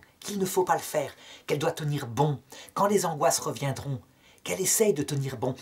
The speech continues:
qu'elle lui téléphone n'importe quand, nuit et jour, qu'elle se distrait. Bref, il donnera, en fonction de la cause du suicide, parce qu'il y a plein de causes, c'est comme tout acte humain, je dirais un soutien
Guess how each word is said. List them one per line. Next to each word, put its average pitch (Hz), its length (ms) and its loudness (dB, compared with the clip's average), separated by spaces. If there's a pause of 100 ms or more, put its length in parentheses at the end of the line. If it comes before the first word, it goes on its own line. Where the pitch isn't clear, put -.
(140)
qu'elle 240 140 6
lui 214 120 2
téléphone 196 500 -2
n'importe 170 480 -6
quand, 151 180 -2 (160)
nuit 226 260 6
et 190 80 10
jour, - 400 -2 (480)
qu'elle 135 160 0
se - 140 -2
distrait. 139 500 0 (180)
Bref, 226 240 2
il 170 120 -8
donnera, 185 460 4 (120)
en 123 80 -4
fonction 175 540 0
de 135 80 4
la 117 120 0
cause 123 240 2
du 123 100 -4
suicide, 185 520 -2 (180)
parce - 140 -6
qu'il 135 140 -8
y - 60 4
a - 60 2
plein 170 260 2
de 160 80 -2
causes, 190 280 6
c'est 127 120 -8
comme 123 180 -10
tout 135 140 -12
acte - 240 -10
humain, 185 260 -2 (800)
je 135 60 -10
dirais 165 400 -2
un 151 100 0
soutien - 580 0